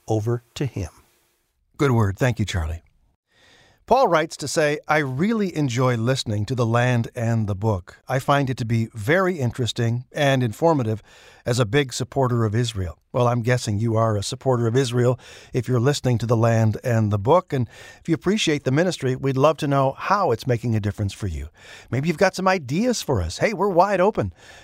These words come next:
Speaker 2: Why not email us? Start the conversation with your email at the land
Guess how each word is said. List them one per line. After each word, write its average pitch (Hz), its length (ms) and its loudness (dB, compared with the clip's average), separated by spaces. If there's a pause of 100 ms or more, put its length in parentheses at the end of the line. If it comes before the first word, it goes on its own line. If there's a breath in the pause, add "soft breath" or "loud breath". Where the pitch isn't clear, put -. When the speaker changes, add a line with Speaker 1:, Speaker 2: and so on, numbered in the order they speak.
(140)
Speaker 2:
Why 135 120 4
not 139 180 2
email 139 400 0
us? 165 120 0
Start 170 280 2
the 175 60 -6
conversation 147 800 0
with 110 180 -4
your 120 200 -2
email 123 440 2
at 107 220 -2 (100)
the 110 140 0
land 147 560 0